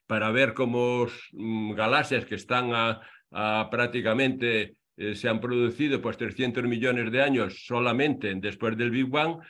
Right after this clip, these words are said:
a lo mejor están observando ahí una zona, pues, durante días y van apilando, van apilando información.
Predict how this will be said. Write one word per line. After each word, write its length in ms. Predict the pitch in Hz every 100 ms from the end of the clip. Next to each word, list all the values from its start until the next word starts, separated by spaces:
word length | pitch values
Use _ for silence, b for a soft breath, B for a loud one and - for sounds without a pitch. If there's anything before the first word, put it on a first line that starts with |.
| B
a 80 | 110
lo 60 | 120
mejor 260 | 117 143
están 300 | 143 127 143
observando 500 | 139 135 135 135 135
ahí 80 | 131
una 220 | 139 139
zona, 420 | 135 143 156 160 160 B B _
pues, 240 | 110 110
durante 540 | 104 110 135 139 151 143
días 520 | 113 160 98 - - _ _ _ -
y 240 | 123 127 123
van 180 | 131 147
apilando, 720 | 139 135 147 139 117 98 -
van 160 | 120 131
apilando 1080 | 131 131 135 131 117 113 107 104 98 95
información. 800 | 104 92 107 101 92 147 131 90